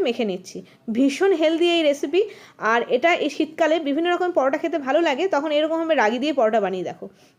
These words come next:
খুব ভালো লাগে। এবার গুঁড়ি আটা ব্যবহার করে এরকমভাবে লেচি কেটে, দেখো এরকমভাবে লেচি কেটে আমি পরোটাগুলো বেলে নিচ্ছি। তো এরকম আমি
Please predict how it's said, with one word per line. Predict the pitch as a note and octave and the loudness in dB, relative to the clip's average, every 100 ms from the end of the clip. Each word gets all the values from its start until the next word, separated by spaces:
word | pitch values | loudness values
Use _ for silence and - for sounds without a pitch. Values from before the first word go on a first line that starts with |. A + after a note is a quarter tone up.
| - | 0
খুব | F#4+ C4+ | 0 2
ভালো | B3 G#3+ | 0 0
লাগে। | F3 D3+ - - - _ | -2 -8 -16 -20 -20 _
এবার | D#4 D#4+ A4+ F#4 G#3+ | 0 2 2 0 -2
গুঁড়ি | C4+ F4 G4 | 2 4 4
আটা | F#4 F4 | 4 2
ব্যবহার | B3+ A3 C#4 C#4+ | 2 2 0 0
করে | A#3 B3 | 2 4
এরকমভাবে | D#4 B3 C4+ C4+ C#4+ | 4 2 -2 0 0
লেচি | B3+ A#3 A#3 C#4+ | 2 0 0 -4
কেটে, | - A#3 E4+ | -2 0 0
দেখো | D#4 G#3+ G#3+ | 0 0 0
এরকমভাবে | G#3+ B3+ C4 C4+ | -2 -2 -4 0
লেচি | A#3 A3+ D4+ | 0 0 -2
কেটে | - A3 E4+ | -2 -2 0
আমি | D#4 A3+ G4 | 0 0 0
পরোটাগুলো | C#4 G3+ G#3 A3 A3+ F4+ G#4 | 2 0 0 -2 -2 -2 2
বেলে | A3+ G#3 | 2 2
নিচ্ছি। | F#3 F3 - F#3+ - - - _ | 0 -6 -14 -20 -20 -20 -20 _
তো | E4 | 2
এরকম | E4 E4+ F4 | 4 4 2
আমি | F4 | 2